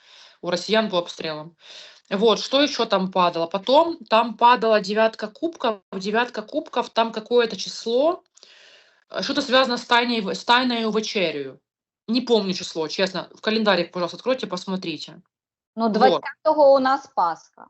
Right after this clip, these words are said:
Speaker 1: Нет, по-, подожди, до Пасхи еще. Тайна вечеря до Пасхи. Там какое-то свято связано с тайной вечерей. Потом падала десятка пентаклей. Это типа как сборы перед Пасхой. Вот эта вот неделя до Пасхи, сборы, да, то есть все, семья собирается, там что-то, вот это.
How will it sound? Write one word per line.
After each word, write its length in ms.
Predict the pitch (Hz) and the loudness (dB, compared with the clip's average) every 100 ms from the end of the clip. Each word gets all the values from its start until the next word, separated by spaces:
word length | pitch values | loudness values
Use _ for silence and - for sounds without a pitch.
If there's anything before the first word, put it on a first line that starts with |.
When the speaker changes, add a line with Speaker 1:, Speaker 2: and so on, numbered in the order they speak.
| _ | _
Speaker 1:
Нет, 380 | 233 240 226 233 | -2 0 0 -2
по-, 100 | - 220 | -4 2
подожди, 280 | 226 226 | 2 2
до 120 | 208 240 | 0 2
Пасхи 440 | 220 190 - - | 2 2 -2 -8
еще. 240 | 185 - 175 | -8 -6 -2
Тайна 320 | 226 254 254 | 0 2 0
вечеря 340 | 233 262 262 | -2 2 2
до 200 | 196 214 | 4 0
Пасхи. 640 | 208 180 175 - - 214 214 _ - | 2 -2 -2 -6 -14 -14 -16 _ -2
Там 160 | 202 | -2
какое-то 280 | 190 214 208 | 0 -4 -4
свято 320 | 202 254 262 | -2 -2 -2
связано 340 | 220 208 214 208 | -2 0 0 0
с 60 | |
тайной 260 | 214 208 214 | -2 -2 -2
вечерей. 320 | 214 196 170 | -4 -4 -4
Потом 400 | 175 214 302 294 | -4 4 4 4
падала 440 | 269 254 233 220 | 6 6 6 0
десятка 380 | 202 208 240 - | 0 -2 -4 -2
пентаклей. 880 | - 220 190 240 285 285 233 214 214 _ - - _ _ _ | -4 -6 4 6 6 2 -2 -2 -4 _ -20 -20 _ _ _
Это 160 | 233 254 | -6 -4
типа 240 | 285 247 | -4 -4
как 160 | 240 220 | -4 -4
сборы 560 | 196 180 254 302 277 | -6 -6 0 2 0
перед 280 | 190 240 247 _ | -4 -6 -8 _
Пасхой. 760 | 233 247 226 - - 180 160 - | 6 8 8 2 -8 -6 -6 -6
Вот 100 | 220 | -4
эта 120 | 240 | -2
вот 200 | 226 220 | -2 -2
неделя 400 | 220 185 262 226 | -6 -2 -2 -2
до 120 | 220 | -4
Пасхи, 680 | 214 247 392 466 - - 175 | -2 2 2 0 -10 -12 -12
сборы, 600 | - 160 185 277 226 180 160 | -12 -10 -4 2 4 2 0
да, 120 | 254 | 0
то 80 | 196 | -2
есть 80 | - | -14
все, 260 | - 226 | -4 -4
семья 400 | 190 - 214 214 | -4 -6 0 2
собирается, 760 | 208 214 175 214 311 311 269 196 | 0 -2 -4 2 4 4 2 -2
там 180 | 185 180 | -6 -6
что-то, 280 | 117 - 185 | -8 -6 -4
вот 100 | 208 | -2
это. 200 | 214 | -4